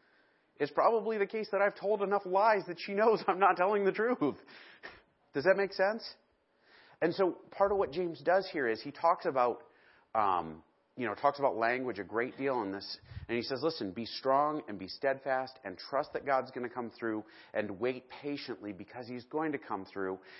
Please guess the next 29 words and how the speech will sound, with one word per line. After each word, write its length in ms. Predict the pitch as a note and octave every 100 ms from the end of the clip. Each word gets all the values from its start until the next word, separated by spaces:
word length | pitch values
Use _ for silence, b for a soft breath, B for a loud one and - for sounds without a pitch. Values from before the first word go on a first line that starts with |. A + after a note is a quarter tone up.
| B
And 120 | A2+
he 80 | G#2+
says, 260 | G2+ A#2+ G#2+
"Make 160 | B2 A#2+
sure 200 | - D3+
that 160 | D#3
your 120 | D#3 C3+
words 360 | C3+ C3+ A2+
don't 200 | G#2+ C3 -
turn 240 | C3+ B2
sour 460 | - B2 A#2+ C3 C3+
and 80 |
you 80 | A#2
don't 220 | A#2 -
turn 260 | - C#3+ C3+
on 160 | C#3 C#3
each 180 | C#3
other," 320 | D#3+ D3+ F#3+ F#3 -
right? 320 | G2+ C3 F3+ - B B B
And 100 | B2
then 60 | C3+
he 100 | D3
says, 380 | - B2 A#2 - B B
"Make 220 | B2 B2
sure 160 | - C#3+
in 80 | B2
the 60 |
whole 420 | - - C#3 C#3+ C#3 -
thing 420 | C3+ F#2+ F2